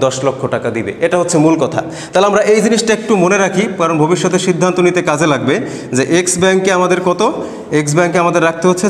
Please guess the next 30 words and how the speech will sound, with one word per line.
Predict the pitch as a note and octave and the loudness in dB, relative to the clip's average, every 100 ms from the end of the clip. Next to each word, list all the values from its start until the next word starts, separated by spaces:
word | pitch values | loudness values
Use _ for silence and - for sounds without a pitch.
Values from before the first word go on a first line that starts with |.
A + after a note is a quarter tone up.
| G3+ | 0
ছয় | C#3 C#3 | 0 0
লক্ষ | D#3+ - G#3 C3+ | 0 0 -2 0
বিশ | B2+ D3 | 0 0
হাজার | C#3+ F#3+ G#3+ C3+ | 0 0 0 0
নয়শো | B2+ B2+ E3 C#4+ - - - | 2 2 0 0 -2 -10 -6
একুশ। | C#3+ A2 - - | -4 -4 -6 -6
এতটুকু | F#3 F#3 F#3+ B3+ F3+ | -4 -2 0 0 0
মনে | E3+ | 2
রাখতে | C#3 C#3+ B2 | 0 0 -2
হবে। | G2 F#2+ - - - - - A#3 | -2 -6 -12 -18 -20 -10 0 2
এরপর | A#3 B3 | 4 2
আমরা | B3 B3 | 2 2
চলে | B3 B3 | 2 2
যাব | G#3+ E3+ A#3 - - - F3 | 2 2 -2 -6 -12 -2 2
ওয়াই | A#3+ B3+ | 4 4
ব্যাংকের | G#3+ F#3+ D#3+ - | 2 2 0 0
ক্ষেত্রে। | - G#2 G2 - - - - - F3+ | -4 -6 -10 -12 -18 -20 -18 -4 0
আরও | A3 | 0
একটা | G#3 G#3 | 0 0
ব্যাংক | F3+ F#3 F3+ | 0 0 0
আছে | F3+ | 0
আমাদের, | E3 D3+ D3 | 0 0 -2
কি | G3 | -2
সেটা? | G3 G3+ - - - - D3 | 0 0 0 -4 -14 -8 -2
ওয়াই | D#3+ D#3 | 0 2
ব্যাংক। | A#2+ G2+ G2+ - - - - | 0 -2 -8 -12 -14 -16 -4
তাহলে | C#3 D#3 | -2 2
ওয়াই | E3+ G#3 | 2 2
ব্যাংকের | A#3 A3+ A#3 A3+ | 0 0 0 0
ক্ষেত্রে | A3 G#3 | -2 0